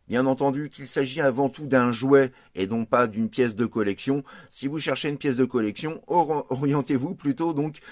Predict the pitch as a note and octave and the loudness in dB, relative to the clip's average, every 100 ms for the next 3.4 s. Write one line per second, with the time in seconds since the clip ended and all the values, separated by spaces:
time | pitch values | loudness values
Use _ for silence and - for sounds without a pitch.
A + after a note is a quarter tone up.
0 | - - D#2 E3 E3 D3+ C#3 C3 C3 B2+ | -20 -18 -4 0 0 2 2 2 2 0
1 | A#2+ B2+ A#2+ A2 A2+ G#2+ - G#2 A2 E3+ | 2 2 2 0 0 -2 -6 -6 -4 0
2 | - - A2+ - C3+ - - - - C#3+ | -2 -2 -6 -6 -8 -10 -20 -20 -6 -6
3 | C#3+ F3+ G3+ F3+ | -6 0 2 2